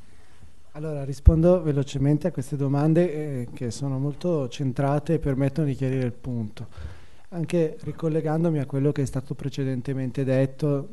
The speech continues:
dagli altri due relatori. L'anima serve per, come dire, Platone introduce il tema dell'anima, ma già precedentemente tutta quella tradizione sciamanica, pitagorica, per parlare del sé, cioè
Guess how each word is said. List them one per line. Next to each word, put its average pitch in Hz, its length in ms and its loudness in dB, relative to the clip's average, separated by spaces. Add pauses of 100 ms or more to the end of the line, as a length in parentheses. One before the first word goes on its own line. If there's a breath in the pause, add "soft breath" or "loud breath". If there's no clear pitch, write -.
dagli 127 360 -2
altri 123 280 -4
due 131 180 -2
relatori. 120 640 -4 (1400 loud breath)
L'anima 170 380 6
serve 151 400 4
per, 143 200 2
come 156 200 2
dire, 131 180 4
Platone 151 400 2
introduce 131 460 -2
il 110 80 -8
tema 143 220 2
dell'anima, 117 540 -2
ma 131 140 -2
già 139 180 0
precedentemente 117 1080 -4
tutta 120 240 -10
quella 117 200 -4
tradizione 120 720 -4
sciamanica, 117 680 -4
pitagorica, 120 760 -8
per - 160 -8
parlare 127 400 -2
del 117 160 -2
sé, 101 400 -6
cioè - 260 -10